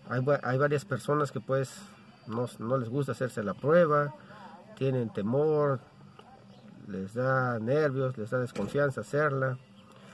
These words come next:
Dicen que, pues, no es muy veraz, pero bueno, vamos a hacerla porque, bueno,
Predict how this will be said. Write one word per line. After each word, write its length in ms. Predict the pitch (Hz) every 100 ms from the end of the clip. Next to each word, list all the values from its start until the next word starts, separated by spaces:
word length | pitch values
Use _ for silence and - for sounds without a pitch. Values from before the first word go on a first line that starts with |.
| - - - -
Dicen 260 | 123 135
que, 340 | 120 120 117 110
pues, 240 | - 104 -
no 140 | 120
es 100 | 117
muy 320 | 120 120 110
veraz, 420 | 98 95 131 147 -
pero 180 | 107 110
bueno, 240 | 135 127
vamos 260 | 120 147 139
a 20 |
hacerla 300 | 127 139 139
porque, 280 | 131 117 113
bueno, 280 | 117 113